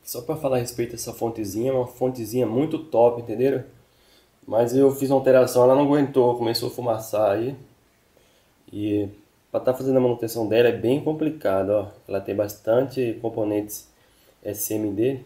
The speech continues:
entendeu? Micros componentes. Se fosse só isso aqui era fácil, né? Dava pra tá sabendo qual foi o problema. Aqui de cara já estourou diodo,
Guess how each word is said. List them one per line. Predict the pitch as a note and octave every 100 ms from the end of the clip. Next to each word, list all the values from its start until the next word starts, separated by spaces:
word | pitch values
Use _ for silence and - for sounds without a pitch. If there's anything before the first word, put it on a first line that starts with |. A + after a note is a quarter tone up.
| - _ _
entendeu? | G2+ A#2+ B2
Micros | G#2 A2+ A#2 A2+
componentes. | - A2 - G2+ A2 D3 -
Se | -
fosse | - B2 -
só | C#3+
isso | C#3+
aqui | C3+ A#2+
era | C#3
fácil, | D3+ C#3+ B2+ B2+
né? | C3 B2+ - _ _ - _ _ _ _ _ _ _
Dava | - G#2+
pra | G#2+ G#2+
tá | - A2+
sabendo | - B2 A2+ A2+ A#2 - - _
qual | - A2
foi | A2 A#2+
o |
problema. | B2+ A#2 A2 G2+ G2+ - _ _ _
Aqui | - G2
de | B2 C3
cara | C3 A#2 C#3
já | C3
estourou | C3 C3 - B2 A#2 A#2
diodo, | G#2+ G#2+ G2 F#2+ A#2+ A2+ F#2 F2+ D2+